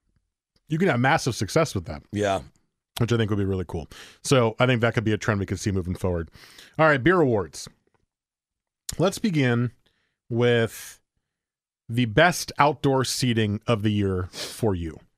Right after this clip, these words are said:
Speaker 2: Okay.
Speaker 1: Um, for me, this is a really, really, I, I, I kinda have, like, a tie because one of them is not a brewery.
Speaker 2: Okay.
Speaker 1: It's obvious. It's, uh, Top Wire.
Speaker 2: Oh.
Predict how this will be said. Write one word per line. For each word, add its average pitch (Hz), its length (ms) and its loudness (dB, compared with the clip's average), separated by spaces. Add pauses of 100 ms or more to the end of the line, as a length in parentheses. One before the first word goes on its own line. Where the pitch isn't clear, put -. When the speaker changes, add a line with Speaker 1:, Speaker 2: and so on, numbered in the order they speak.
(220)
Speaker 2:
Okay. 117 160 -2 (460)
Speaker 1:
Um, 120 580 2 (400)
for 147 200 0
me, 196 320 2 (120)
this 151 220 -2
is 131 140 0
a 127 160 4
really, 147 440 2
really, 131 560 0 (680)
I, 139 60 2
I, 143 320 0
I 127 100 -4
kinda 185 280 2
have, 151 200 2
like, 131 220 2
a 110 60 0
tie 151 600 0 (640)
because 120 240 -2
one 156 140 2
of 170 40 2
them 160 160 2
is 120 60 -2
not 135 140 2
a 113 40 0
brewery. 101 520 -4 (640)
Speaker 2:
Okay. 208 280 2 (360)
Speaker 1:
It's 131 160 0
obvious. 107 640 0 (480)
It's, 113 340 -2
uh, 101 400 0
Top - 240 2
Wire. 90 340 -4 (380)
Speaker 2:
Oh. 120 220 -2